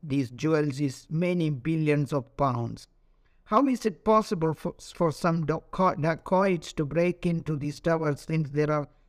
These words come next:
so many security guards around? I inquired innocently.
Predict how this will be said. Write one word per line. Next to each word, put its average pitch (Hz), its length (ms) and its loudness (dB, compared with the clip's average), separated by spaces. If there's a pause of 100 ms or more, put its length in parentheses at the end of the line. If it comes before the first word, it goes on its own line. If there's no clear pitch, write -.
(140)
so 220 400 2
many 208 280 4
security 190 880 0
guards 147 460 2
around? 139 560 0 (880)
I 139 380 2 (100)
inquired 135 920 0 (640)
innocently. 123 840 0